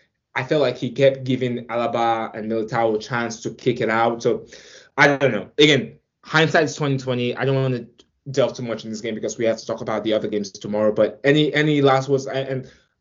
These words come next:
I think, I'm sure we're, I'm not gonna do a disservice here.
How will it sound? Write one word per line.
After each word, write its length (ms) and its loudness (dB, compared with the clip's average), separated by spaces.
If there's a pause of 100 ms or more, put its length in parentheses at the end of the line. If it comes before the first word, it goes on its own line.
I 80 0
think, 300 -2 (100)
I'm 140 -8
sure 560 0 (580)
we're, 320 -2
I'm 120 -6
not 120 -2
gonna 160 0
do 160 0
a 40 2
disservice 580 0
here. 420 0